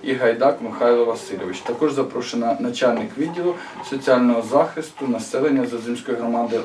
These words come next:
Лазарєва Нінель Павлівна. Порядок денний на сьогодні. Про надання, перше питання про надання матеріальної допомоги жителям громади згідно програми Турбота. Питання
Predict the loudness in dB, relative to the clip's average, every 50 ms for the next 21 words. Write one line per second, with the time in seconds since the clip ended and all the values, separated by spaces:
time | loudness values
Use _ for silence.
0 | -2 2 4 6 6 6 4 0 0 0 2 0 0 0 0 0 -2 -2 -2 -4
1 | -8 -2 0 2 2 2 0 -6 -12 -14 -14 -16 -16 -20 -20 -20 -20 -20 -18 -16
2 | -16 -16 -18 -18 -20 -20 -10 -4 -2 4 6 8 8 8 8 8 6 4 4 2
3 | 2 4 4 4 6 4 2 2 0 -2 -4 -2 -2 -2 0 4 4 2 2 2
4 | -2 -4 -4 -6 -8 -4 0 2 4 6 4 4 2 2 0 0 0 0 -2 0
5 | 2 2 2 2 0 -4 -6 -6 -4 -2 -2 -2 -2 -4 -2 0 2 4 6 4
6 | 4 2 0 2 2 2 2 2 0 -2 -2 0 0 2 2 0 -4 -4 -4 -6
7 | -6 -6 -6 -4 -4 -4 -4 -6 -6 -8 -8 -6 -4 -2 0 0 -2 -2 -2 -2
8 | 0 2 2 2 2 0 -2 -2 -4 -2 -4 -4 -2 -2 -4 -2 0 -2 0 2
9 | 2 2 0 0 -2 -2 -4 -4 0 0 0 0 0 -2 -2 -2 -4 -12 -14 -14
10 | -14 -14 -14 -6 -4 -4 -2 4 6 8 8 8 8 8 6 6 4